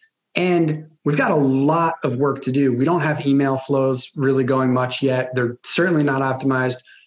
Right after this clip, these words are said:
The, the multi-touch optimization of really buttoning down, uh, social proof, reviews, emails, et cetera, all weren't in place. And I felt really confident because,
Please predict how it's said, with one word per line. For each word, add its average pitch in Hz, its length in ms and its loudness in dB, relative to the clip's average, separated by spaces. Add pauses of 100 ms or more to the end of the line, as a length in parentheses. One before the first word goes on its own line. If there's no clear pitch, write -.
(160)
The, 139 320 -2
the 160 80 2
multi-touch 180 1080 2
optimization 208 920 2
of 135 440 2 (480)
really 160 300 4
buttoning 151 420 2
down, 135 540 2
uh, 117 340 -2
social 185 400 0
proof, 170 400 2
reviews, 156 760 2
emails, 156 600 2
et 131 100 -6
cetera, 190 440 0 (520)
all 196 240 4
weren't 196 240 4
in 160 100 4
place. 196 560 0 (100)
And 180 160 2
I 190 60 2
felt 180 240 0
really 165 200 2
confident 156 440 -2
because, 139 520 -2